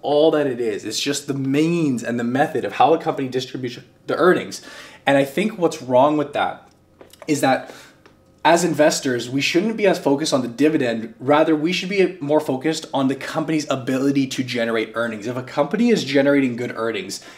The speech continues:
and those earnings are growing year after year after year after year, well, in theory, they're probably gonna pay out some nice dividends. Possibly not. We can talk about that in a second. But case in point being is that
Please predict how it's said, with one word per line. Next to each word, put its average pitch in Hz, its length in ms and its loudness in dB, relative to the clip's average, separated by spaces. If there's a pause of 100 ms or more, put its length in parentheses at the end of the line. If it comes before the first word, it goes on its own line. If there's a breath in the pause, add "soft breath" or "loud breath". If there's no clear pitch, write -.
(100)
and 143 140 0
those 151 260 6
earnings 156 360 4
are 127 80 -2
growing 131 380 0
year 143 280 0
after 131 240 -2
year 127 240 0
after - 140 -10
year 123 220 -4
after 113 140 -8
year, 143 440 2 (640)
well, 123 120 -10
in 117 60 -10
theory, 143 220 4
they're 120 80 -2
probably 151 500 2
gonna 135 180 0
pay 123 160 -6
out 123 140 -4
some 113 100 -4
nice 110 120 -4
dividends. 156 380 -2 (260 loud breath)
Possibly 180 420 4
not. 175 300 6
We 139 80 0
can 135 80 0
talk 139 180 4
about 139 140 0
that 131 100 -2
in 127 80 -2
a 123 40 -4
second. 147 500 -2 (360 loud breath)
But 156 120 2
case 220 260 0
in - 80 -2
point 170 260 -2
being 185 320 0
is 135 120 0
that 131 320 2